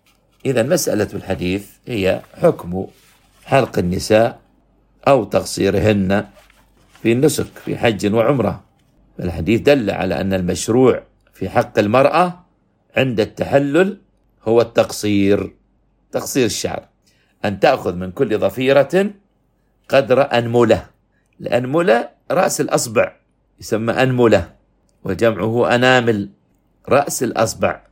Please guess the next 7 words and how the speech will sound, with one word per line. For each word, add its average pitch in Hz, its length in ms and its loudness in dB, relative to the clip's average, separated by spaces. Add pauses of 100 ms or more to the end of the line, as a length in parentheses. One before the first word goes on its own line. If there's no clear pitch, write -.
(540)
فتأخذ 131 540 0
من 90 140 -6
كل 131 180 4
ضفيرة 117 720 2 (520)
قدر 131 400 2
أنملة، 110 500 2 (260)
تقص - 580 -8